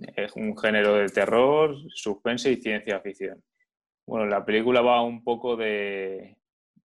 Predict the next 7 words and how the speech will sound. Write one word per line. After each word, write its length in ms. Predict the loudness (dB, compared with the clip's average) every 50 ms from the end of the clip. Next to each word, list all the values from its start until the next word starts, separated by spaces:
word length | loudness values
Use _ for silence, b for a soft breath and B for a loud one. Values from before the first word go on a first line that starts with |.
| _
de 220 | -18 -12 -10 -8 -6
unos, 1000 | -6 -6 -6 -6 -6 -6 -4 -4 -4 -4 -4 -4 -6 -6 -8 -10 -12 -16 -16 -14
un 640 | -12 -10 -8 -6 -4 -2 -2 -2 -2 -2 -4 -4 -2
proyecto 480 | 2 2 4 4 2 2 0 0 2 2
del, 580 | 2 2 0 0 -2 -2 -2 -4 -4 -4 -2
del 180 | -2 0 0 2
gobierno 640 | 2 2 4 4 4 4 2 0 -2 -4 -6 -8